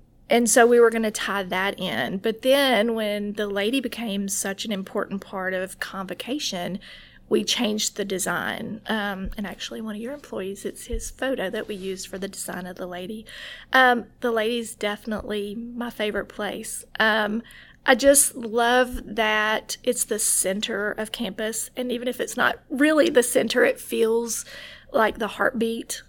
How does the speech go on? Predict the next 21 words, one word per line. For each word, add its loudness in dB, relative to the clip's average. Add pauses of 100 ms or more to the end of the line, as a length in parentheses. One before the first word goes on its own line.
Um, 0
the 0
fact -2
that 0
she 0
was 0
facing -4
the -6
original -6
columns, -8
the -4
fact -8
that -4
she -4
was -6
welcoming -2
new -4
students -6
and -10
bidding 0
farewell, -4